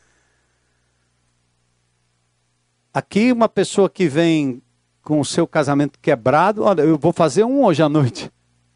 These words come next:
E o cara, além de casado, é infrator da lei, procurado vivo ou morto. Né? Então, olha aí o que é que nós estamos fazendo. Nós re-, nós acolhemos, trouxemos pra dentro.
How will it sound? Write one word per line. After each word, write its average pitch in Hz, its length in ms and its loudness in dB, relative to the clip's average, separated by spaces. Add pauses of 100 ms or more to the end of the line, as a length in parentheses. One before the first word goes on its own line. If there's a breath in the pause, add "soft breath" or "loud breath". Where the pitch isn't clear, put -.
(920)
E 170 240 0
o 139 80 0
cara, 214 260 0
além 220 200 2
de 262 80 0
casado, 202 580 0
é 277 40 0
infrator 247 640 0
da 214 160 2
lei, 185 360 0 (280)
procurado 233 680 0
vivo 226 240 0
ou 214 80 2
morto. 160 400 0 (3250)
Né? 285 220 0 (800)
Então, 247 240 0
olha 320 140 2
aí 214 80 4
o 139 40 -2
que 139 80 -2
é 131 40 -6
que 123 60 -12
nós 139 80 -2
estamos 123 180 -6
fazendo. 120 300 -4
Nós 156 200 0
re-, 185 220 -2
nós 208 360 -2
acolhemos, 240 960 0
trouxemos 254 580 0
pra 254 240 -2
dentro. 202 580 -2